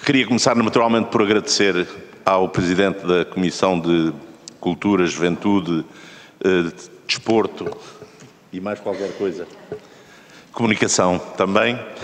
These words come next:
Agradecer o convite amável e honroso que me dirigiu, eh, para participar nesta cerimónia,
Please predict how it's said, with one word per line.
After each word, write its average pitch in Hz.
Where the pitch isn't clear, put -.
Agradecer 117
o 98
convite 98
amável 95
e 98
honroso 90
que -
me 85
dirigiu, 90
eh, 101
para 110
participar 92
nesta 90
cerimónia, 87